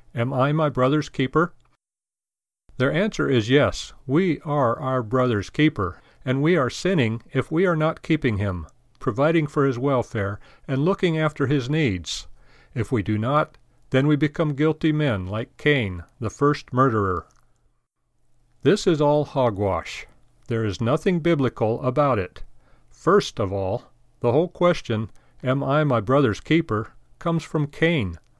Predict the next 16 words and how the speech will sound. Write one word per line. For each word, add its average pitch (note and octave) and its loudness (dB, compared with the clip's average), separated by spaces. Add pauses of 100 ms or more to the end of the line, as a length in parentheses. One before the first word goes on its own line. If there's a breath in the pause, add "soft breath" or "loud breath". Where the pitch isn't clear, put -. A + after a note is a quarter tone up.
the C3+ 0
murderer. C3 2 (720)
The A2+ -2
statement D3+ -2
itself D3+ 0
is A2+ -2
as G#2 -2
rotten D3 0
as C#3+ -2
the D3+ 2
man. G#2 -2 (600)
God A2+ 2
did C3 0
not C#3 2
answer D3+ 0
Cain C3 0